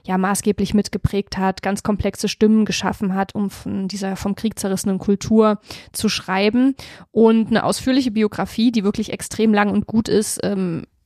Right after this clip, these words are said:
kann man unter Poetry Foundation finden. Das verlinken wir natürlich.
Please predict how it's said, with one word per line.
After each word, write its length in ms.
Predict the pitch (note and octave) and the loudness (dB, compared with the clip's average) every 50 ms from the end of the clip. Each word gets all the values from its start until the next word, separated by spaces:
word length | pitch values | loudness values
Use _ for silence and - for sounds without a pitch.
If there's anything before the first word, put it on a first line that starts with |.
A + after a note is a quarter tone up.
| - | -18
kann 180 | - - G3+ G3+ | -8 -4 0 2
man 160 | G#3 G#3 G3 | 2 2 2
unter 280 | - G3+ G3 - G3 F#3 | 0 -2 -2 -2 -2 -2
Poetry 380 | - - G#3+ A3 G#3+ - G#3 | 0 2 4 4 4 2 0
Foundation 560 | G3 - F#3 F3+ F3+ F#3 F#3+ A3+ B3+ - G#3 F#3+ | 0 0 0 -2 0 0 0 0 0 0 -2 -4
finden. 340 | - - F#3+ G3+ - - | -4 -4 -4 -4 -2 -2
Das 140 | G3+ F3+ - | -4 -4 -4
verlinken 380 | - F#3 F3 F#3+ A#3+ A3+ A3 F3+ | -6 -4 -2 0 0 0 0 0
wir 80 | E3+ | -2
natürlich. 640 | E3 D#3+ - - - G3 G3+ G#3 A#3+ D4 E4+ - | -2 -4 -6 -4 -4 -4 -2 0 0 0 0 -2